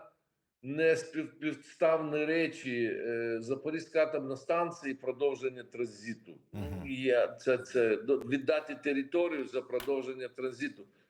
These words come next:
Speaker 1: Ну, якби я, я оцінюю, що це, е, це хтось десь щось почув,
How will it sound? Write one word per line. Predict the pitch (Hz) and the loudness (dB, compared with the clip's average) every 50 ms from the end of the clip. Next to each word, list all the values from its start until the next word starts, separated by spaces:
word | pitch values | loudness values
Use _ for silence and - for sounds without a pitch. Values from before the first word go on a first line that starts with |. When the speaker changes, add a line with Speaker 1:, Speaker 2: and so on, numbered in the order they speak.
| _ _ | _ _
Speaker 1:
Ну, | 175 190 180 | 0 2 2
якби | 143 160 165 156 143 143 151 147 | 4 4 4 4 4 2 0 2
я, | 143 147 170 180 175 | 4 4 4 4 4
я | 156 147 165 180 180 170 | 2 2 4 4 4 2
оцінюю, | 170 - - 170 165 156 147 143 139 135 131 | 2 0 0 0 0 0 0 -2 -2 -2 -2
що | 135 - 127 | -4 -6 -8
це, | 117 - - 135 135 131 131 120 104 - - - - _ _ _ _ _ _ - | -10 -2 2 4 6 6 6 4 2 -2 -8 -14 -18 _ _ _ _ _ _ -2
е, | 104 110 110 107 110 107 107 104 | 2 4 6 6 6 6 6 4
це | 104 - - - 160 143 | 2 0 0 0 0 0
хтось | - - - 156 147 120 110 - | 0 -2 -2 -2 -2 -2 -2 0
десь | 135 139 131 | 0 0 0
щось | 135 - 139 127 127 | 0 -2 -2 -2 -2
почув, | - - - 131 135 - - 208 214 214 196 202 - - | -2 -2 -2 -2 -2 -4 -4 -2 -2 -2 -2 -6 -10 -14